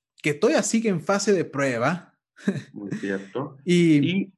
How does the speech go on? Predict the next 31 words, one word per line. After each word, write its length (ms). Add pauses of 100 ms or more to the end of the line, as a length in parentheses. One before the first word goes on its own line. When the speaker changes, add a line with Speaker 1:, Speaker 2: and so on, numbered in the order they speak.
(480)
Speaker 2:
si 140
mal 180
no 60
me 120
acuerdo, 440
una 200
vez 120
me 140
comentaste 760
que 80
esta 220
vacuna 500
de, 460 (420)
de 220
Chi-, 160
proveniente 360
de 80
China 460 (320)
se 120
utiliza 440
solo 240
una 220
dosis 400
a 20
diferencia 480
de 60
las 180
otras, 320
¿no 60
es 100
así? 220